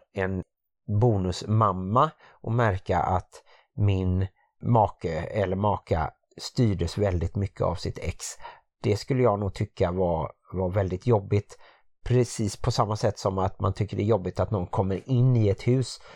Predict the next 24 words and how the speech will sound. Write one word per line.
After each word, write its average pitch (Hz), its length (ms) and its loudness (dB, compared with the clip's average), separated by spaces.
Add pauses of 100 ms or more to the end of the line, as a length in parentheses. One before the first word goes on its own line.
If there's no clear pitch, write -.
så - 160 -4
kommer 107 260 0
ju 113 60 2
den 98 220 0
personen 101 500 -2
in 87 300 -2 (360)
liksom 92 360 -2 (280)
mentalt 107 1080 0 (420)
i 104 260 4
våran 95 420 2
familj. 87 560 0 (520)
Och 117 140 2
jag 104 220 4
tänker 131 280 2
att 113 240 2
jag 101 220 2
som 95 280 0 (520)
bonusmamma 98 1040 2
vill 101 400 -2 (300)
bygga 110 240 2
upp 92 260 -2
en 139 260 0
familj 110 520 -2
och 104 300 0